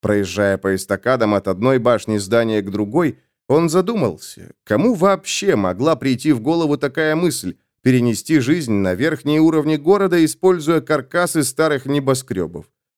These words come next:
Ведь, как минимум, это было очень дорого. Дороги были как слои крема между коржами населенных домов и чаще всего прошивали их насквозь.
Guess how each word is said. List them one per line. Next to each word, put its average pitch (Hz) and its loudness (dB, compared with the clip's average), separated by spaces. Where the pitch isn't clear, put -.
Ведь, 101 -2
как - -6
минимум, 127 2
это 107 -4
было 147 2
очень 160 0
дорого. 143 0
Дороги 190 4
были 147 4
как 127 -2
слои 160 0
крема 147 2
между 98 0
коржами 104 0
населенных 127 0
домов 147 0
и 147 4
чаще 180 0
всего 196 2
прошивали 160 0
их 135 -2
насквозь. 98 -6